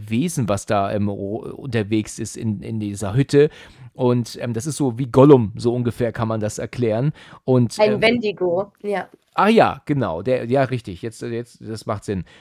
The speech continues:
Speaker 1: Und, ähm, wenn du dann da erwischt wirst, dann kommt dieses Ding und, und haut, ähm, der Hauptfigur doch, ähm, die Krallen in die Augen.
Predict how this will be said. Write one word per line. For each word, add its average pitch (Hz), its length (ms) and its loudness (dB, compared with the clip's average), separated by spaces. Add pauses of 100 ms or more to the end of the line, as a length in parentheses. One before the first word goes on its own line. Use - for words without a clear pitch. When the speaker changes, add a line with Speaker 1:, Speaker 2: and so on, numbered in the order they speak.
(160)
Speaker 1:
Und, 127 460 0
ähm, 120 340 -4
wenn 147 100 0
du 151 60 2
dann 135 160 0
da 127 160 -2
erwischt 127 400 -4
wirst, 139 240 2
dann 113 80 -6
kommt 143 240 -4
dieses 143 300 0
Ding 143 240 0
und, 117 160 -6
und 107 180 -8
haut, 135 240 -4
ähm, 117 540 -6
der 110 380 -2
Hauptfigur 131 520 0
doch, 120 240 0
ähm, 120 180 -6
die 113 120 -6
Krallen 135 380 0
in 101 100 -6
die 95 120 -6
Augen. 85 380 -6